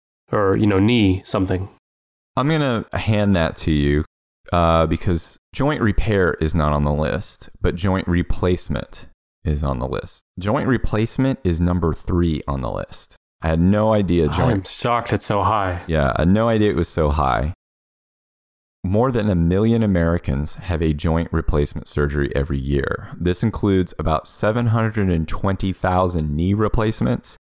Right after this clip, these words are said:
Speaker 2: and three hundred thirty thousand hip replacements.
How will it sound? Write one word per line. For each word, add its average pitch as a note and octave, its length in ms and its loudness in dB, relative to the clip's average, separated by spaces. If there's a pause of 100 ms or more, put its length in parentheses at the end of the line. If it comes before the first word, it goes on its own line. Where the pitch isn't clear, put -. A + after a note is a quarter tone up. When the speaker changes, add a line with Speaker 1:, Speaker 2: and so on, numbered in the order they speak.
(340)
Speaker 2:
and E2+ 120 -4
three G2 220 2
hundred F#2 320 0
thirty G2+ 320 0
thousand D#2 560 -2
hip - 340 -4
replacements. - 760 -6